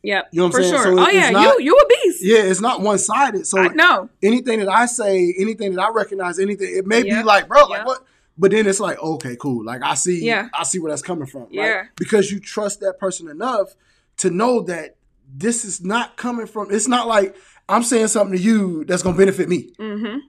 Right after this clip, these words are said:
Speaker 2: know what I'm saying? And so I came from that.
Speaker 1: Yeah.
Speaker 2: Right? So, uh, for me, the people that, the closest people to me, I trust. I can let my guard down.
Speaker 1: Yeah.
Speaker 2: Right?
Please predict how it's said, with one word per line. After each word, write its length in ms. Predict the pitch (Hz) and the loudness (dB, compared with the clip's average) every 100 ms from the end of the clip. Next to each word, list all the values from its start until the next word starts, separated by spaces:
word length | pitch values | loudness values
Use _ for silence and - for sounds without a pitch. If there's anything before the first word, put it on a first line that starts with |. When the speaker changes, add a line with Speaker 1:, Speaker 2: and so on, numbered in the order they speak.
| _ | _
Speaker 2:
know 100 | 185 | 0
what 20 | 196 | 2
I'm 40 | |
saying? 340 | 196 190 190 190 | 2 2 0 -2
And 100 | 165 | -4
so 160 | - 160 | -2 -2
I 140 | 170 - | -4 -6
came 280 | - 311 330 | -4 -4 -2
from 180 | 190 139 | -4 -8
that. 160 | 95 _ _ | -12 _ _
Speaker 1:
Yeah. 260 | 226 226 220 | -8 -8 -8
Speaker 2:
Right? 240 | 170 196 202 | 0 0 0
So, 380 | 208 185 165 - | -2 0 0 -4
uh, 40 | 147 | -8
for 160 | 175 | -6
me, 400 | 170 302 269 - _ _ | -2 -2 -2 -6 _ _
the 100 | 175 | -14
people 300 | - 285 285 | -6 -6 -4
that, 240 | 214 185 165 | -4 -4 -4
the 80 | 156 | -10
closest 420 | 240 269 240 - | -4 -4 -6 -10
people 200 | 247 196 | -8 -8
to 140 | - 262 | -8 -8
me, 280 | 254 262 262 _ _ _ - | -6 -8 -14 _ _ _ -8
I 120 | 160 | -8
trust. 400 | 143 - 220 - | -6 -4 -4 -4
I 60 | 156 | -12
can 80 | 165 | -10
let 80 | 143 | -10
my 100 | 131 | -10
guard 280 | 156 202 143 | -2 0 0
down. 180 | 120 - _ - | -8 -16 _ -8
Speaker 1:
Yeah. 260 | 226 220 151 | -6 -6 -4
Speaker 2:
Right? 240 | 180 | -2